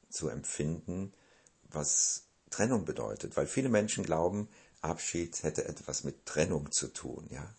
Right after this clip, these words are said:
Und <laughs> das Verrückte ist, dass genau das Gegenteil der Fall ist, ja. Wir trennen uns ja nicht von jemandem, den wir verabschieden.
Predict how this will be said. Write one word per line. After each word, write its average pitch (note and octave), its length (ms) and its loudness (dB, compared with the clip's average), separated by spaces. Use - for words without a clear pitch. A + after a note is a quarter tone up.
Und D#2+ 340 0
<laughs> - 680 -8
das F2+ 160 10
Verrückte - 500 6
ist, E2 240 6
dass - 260 2
genau F2 380 2
das G#2+ 220 2
Gegenteil A2 460 0
der A2 100 -2
Fall - 260 -6
ist, - 280 -10
ja. C#2+ 240 -6
Wir E2+ 340 4
trennen C3 420 4
uns - 340 2
ja C#2 140 2
nicht C2 280 -6
von C#2+ 160 -4
jemandem, B1+ 360 -4
den C2 180 -6
wir G1+ 200 -2
verabschieden. - 760 -4